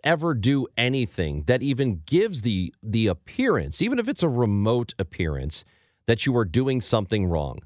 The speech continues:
Even if it is technically legal, you have to know that hiring a family member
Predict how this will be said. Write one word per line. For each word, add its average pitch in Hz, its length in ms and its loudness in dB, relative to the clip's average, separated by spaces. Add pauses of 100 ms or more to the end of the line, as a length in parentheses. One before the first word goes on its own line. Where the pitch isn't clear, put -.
(440)
Even 208 240 2
if 180 100 0
it 170 80 2
is 120 160 0
technically 139 640 0
legal, 101 680 0
you 107 120 0
have 156 300 0
to 147 100 0
know 104 360 2
that 90 220 0 (420)
hiring 156 560 0
a 110 100 2
family 143 600 0
member 82 440 0